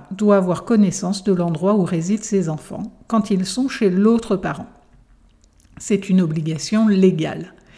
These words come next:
Il n'est donc pas possible de dissimuler son adresse de sa propre initiative en présence d'enfants mineurs communs. Et cela, même s'il n'y a pas d'obstacle de la part du parent qui dissimule son adresse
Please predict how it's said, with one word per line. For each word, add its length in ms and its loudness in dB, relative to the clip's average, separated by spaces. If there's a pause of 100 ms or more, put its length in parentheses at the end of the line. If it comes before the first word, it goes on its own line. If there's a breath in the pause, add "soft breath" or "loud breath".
(300 loud breath)
Il 220 8
n'est 120 8
donc 220 0
pas 120 -4
possible 760 0
de 140 0
dissimuler 600 2
son 220 -2
adresse 460 -4
de 100 0
sa 160 -4
propre 480 -2
initiative 840 -2 (400 loud breath)
en 140 0
présence 460 0
d'enfants 320 -2
mineurs 560 0
communs. 380 2 (600 soft breath)
Et 140 6
cela, 460 0 (480 soft breath)
même 280 6
s'il 260 2
n'y 120 4
a 60 0
pas 160 -4
d'obstacle 880 -2
de 120 0
la 160 0
part 280 -2
du 140 2
parent 340 0
qui 140 -2
dissimule 560 2
son 200 -4
adresse 600 -6